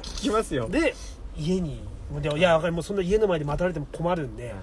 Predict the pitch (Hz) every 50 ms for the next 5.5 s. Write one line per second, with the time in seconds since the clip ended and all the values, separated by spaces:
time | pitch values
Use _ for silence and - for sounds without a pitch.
0 | 95 98 - - - - - - 135 127 131 147 143 - 123 123 127 123 131 165
1 | 156 156 127 117 - 151 143 - - 139 135 131 131 135 135 107 104 107 110 104
2 | 101 101 101 101 - - - 160 151 156 156 143 135 131 - 139 143 143 - -
3 | 127 117 131 117 107 - - - - - - - - - 135 131 139 143 - 139
4 | 135 139 131 - 120 - - - - - - - - - - - - - - -
5 | - - 180 190 202 180 202 196 196